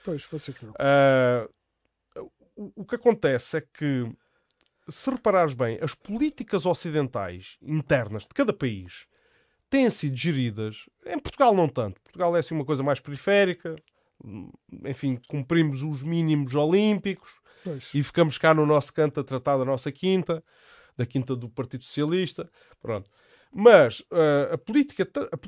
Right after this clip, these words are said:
Speaker 2: tanto a política americana como a política britânica, que são dos principais atores, e até a política alemã, é dominada para que, mesmo que apareça um grupo de oposição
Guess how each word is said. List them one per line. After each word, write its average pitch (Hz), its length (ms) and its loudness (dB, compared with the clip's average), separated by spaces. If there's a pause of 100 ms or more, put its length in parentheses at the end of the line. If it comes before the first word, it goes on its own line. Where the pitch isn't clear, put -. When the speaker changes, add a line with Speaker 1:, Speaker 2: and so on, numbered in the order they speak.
(100)
Speaker 2:
tanto 277 220 -4
a - 20 -2
política 226 320 -4
americana 156 380 -2
como 170 220 -4
a - 20 -2
política 147 320 -4
britânica, 107 560 -8
que - 80 -20
são 147 140 -2
dos 123 160 -8
principais 135 480 -2
atores, 113 280 -4
e 165 60 0
até 254 240 2
a 247 40 0
política 190 360 -6
alemã, 113 400 -2 (200)
é 208 160 0
dominada 190 600 2
para 165 280 0
que, 120 360 -6
mesmo 277 460 -2
que 277 100 -2
apareça 180 540 2
um 151 160 -2
grupo 240 320 0
de 170 80 4
oposição 143 760 -2